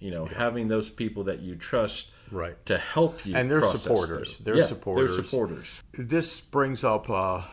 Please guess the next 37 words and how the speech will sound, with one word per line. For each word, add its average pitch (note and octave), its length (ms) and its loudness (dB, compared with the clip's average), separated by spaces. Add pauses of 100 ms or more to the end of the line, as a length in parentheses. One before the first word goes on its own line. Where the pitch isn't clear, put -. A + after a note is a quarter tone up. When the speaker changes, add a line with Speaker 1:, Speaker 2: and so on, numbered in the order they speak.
(140)
Speaker 2:
another G2+ 420 -4 (180)
issue A#2+ 380 -4
that's F2+ 260 -10
really A2 220 -4
related. G2+ 540 -6 (160)
It G#2 200 0
is A2 460 -4 (120)
the A2 200 -4
importance C#3 640 -4
of G#2 160 -6
getting G#2 300 -2
clear A2 540 -6
on F#2 320 -6 (240)
who B2+ 480 -4 (100)
you G#2+ 540 -6
are - 200 0
Speaker 1:
Yes. F#2+ 360 -4
Speaker 2:
speaking F#2 560 -6
to. - 320 -14
Who D#3+ 360 -2
is B2+ 280 -6
your A2 300 -8
audience? F#2 640 -10
And G2 140 -6
Speaker 1:
Yes. F#2+ 140 -8
Speaker 2:
I C3+ 220 0
say F#2+ 520 -4 (140)
that G2 540 -2
it G#2 160 0
is G#2 240 -4
wise G2+ 760 0 (200)
to G2+ 100 -8
find G2 540 -6
the F2 100 -8
smallest A2+ 880 -2
viable G2+ 800 -4
audience F2+ 760 -6